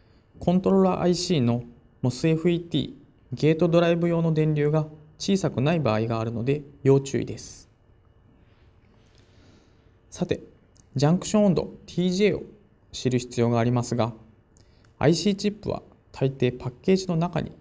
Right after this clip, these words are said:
樹脂封止されているので、直接的に測定することはできません。そこで、周囲環境温度ティーエーやパッケージ温度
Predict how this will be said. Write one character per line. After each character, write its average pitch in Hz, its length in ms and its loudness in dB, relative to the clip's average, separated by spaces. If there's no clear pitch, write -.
樹 - 160 -4
脂 165 140 -4
封 220 140 2
止 208 120 -4
さ 120 100 -2
れ 117 120 0
て 120 120 0
い 120 60 2
る 120 80 -2
の 107 140 -4
で、 117 180 -2
直 - 180 -4
接 180 220 -2
的 175 260 0
に 160 220 -2
測 - 160 -12
定 143 140 4
す 143 160 0
る 147 60 2
こ 147 120 0
と 127 120 -2
は 131 100 2
で 127 100 -2
き 113 120 -2
ま 110 100 0
せ 110 140 -2
ん。 107 180 -8
そ - 160 -20
こ 135 140 0
で、 151 240 2
周 185 300 2
囲 190 80 2
環 185 240 0
境 185 240 2
温 170 160 2
度 - 140 -4
テ - 80 -14
ィ 143 180 0
ー 135 140 2
エ - 20 2
ー - 40 2
や 107 200 -2
パ - 120 -6
ッ - 20 -20
ケ 180 140 4
ー 175 40 4
ジ 170 120 0
温 160 160 0
度 - 140 -4